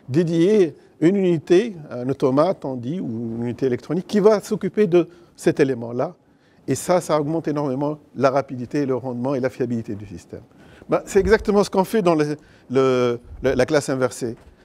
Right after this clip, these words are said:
La classe, la, la classe conventionnelle, vous avez l'enseignant qui avait la pleine charge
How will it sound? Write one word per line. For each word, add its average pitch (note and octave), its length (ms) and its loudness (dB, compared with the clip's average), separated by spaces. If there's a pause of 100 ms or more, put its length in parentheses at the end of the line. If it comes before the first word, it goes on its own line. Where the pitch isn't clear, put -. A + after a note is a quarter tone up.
La - 80 -2
classe, G3+ 220 2 (120)
la, C#3 200 -2
la A#2+ 100 -2
classe G3 220 0
conventionnelle, F#3 560 -2
vous E3+ 180 0
avez D#3+ 320 2 (240)
l'enseignant F#3 540 2
qui - 180 -4
avait E3 360 2 (260)
la C3+ 100 2
pleine A#3 280 0
charge A#3 500 -2